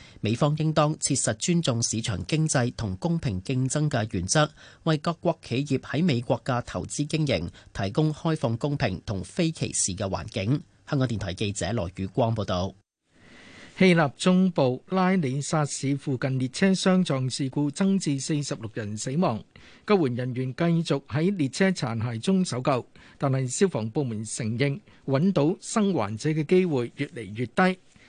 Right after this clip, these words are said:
Speaker 2: 負責管理信號嘅五十九歲站長被控過失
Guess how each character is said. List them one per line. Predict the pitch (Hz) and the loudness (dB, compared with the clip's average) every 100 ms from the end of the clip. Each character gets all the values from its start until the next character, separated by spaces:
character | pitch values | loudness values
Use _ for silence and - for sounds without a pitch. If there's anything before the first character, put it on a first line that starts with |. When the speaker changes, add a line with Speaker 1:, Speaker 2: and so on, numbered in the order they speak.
| - - | -20 -2
Speaker 2:
負 | 165 | 2
責 | 175 160 | 2 2
管 | 165 | 2
理 | 196 170 | 2 0
信 | - 160 147 | 0 -2 -2
號 | 135 | 0
嘅 | 147 143 | 0 -2
五 | 123 151 | -2 -2
十 | 156 139 | -2 -4
九 | 139 | -2
歲 | 165 - 139 | -2 -2 -4
站 | - 123 120 | -2 -4 -2
長 | 131 135 | -2 -2
被 | 165 131 | 0 0
控 | 143 139 | 0 -2
過 | - 143 139 | 0 0 2
失 | 196 | -2